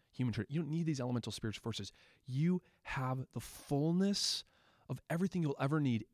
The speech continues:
in Christ. So don't run to anything else. Don't be tricked by their deceit and by their lies and by their agendas. Don't be distracted from Christ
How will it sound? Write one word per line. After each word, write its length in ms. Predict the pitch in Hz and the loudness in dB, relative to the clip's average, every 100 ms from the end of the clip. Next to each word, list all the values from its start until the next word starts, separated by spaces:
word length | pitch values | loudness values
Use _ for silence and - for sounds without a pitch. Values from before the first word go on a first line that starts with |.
| - | -2
in 240 | 147 147 | 2 2
Christ. 500 | - 131 120 92 - | 0 -2 -2 -2 -6
So 160 | - 151 | -2 4
don't 180 | 156 147 | 4 4
run 340 | 120 143 170 | 2 4 4
to 120 | - - | 2 -2
anything 300 | 123 113 107 | -2 -2 -4
else. 160 | 92 - | -4 -2
Don't 160 | 147 | -2
be 80 | 139 | -2
tricked 500 | - - - 196 - | -4 -4 0 0 0
by 120 | 143 | 0
their 140 | 135 127 | 2 2
deceit 420 | 120 - 147 151 | 0 -2 -2 -4
and 140 | 131 | -4
by 120 | 120 117 | 0 2
their 140 | 110 | 2
lies 580 | 107 131 127 117 113 - - - - - | 2 2 2 0 -2 -8 -16 -20 -20 -10
and 100 | - | -2
by 120 | 127 120 | 2 4
their 120 | 120 113 | 2 0
agendas. 680 | 110 131 139 127 110 101 - - - - | 0 2 2 2 2 0 -4 -16 -18 2
Don't 300 | 127 127 123 | 4 4 0
be 80 | 123 | -2
distracted 580 | 113 - 110 98 - 95 | 0 -2 -2 -4 -6 -4
from 160 | 110 | -4
Christ 640 | - 151 156 101 - - | 0 4 4 2 -4 -10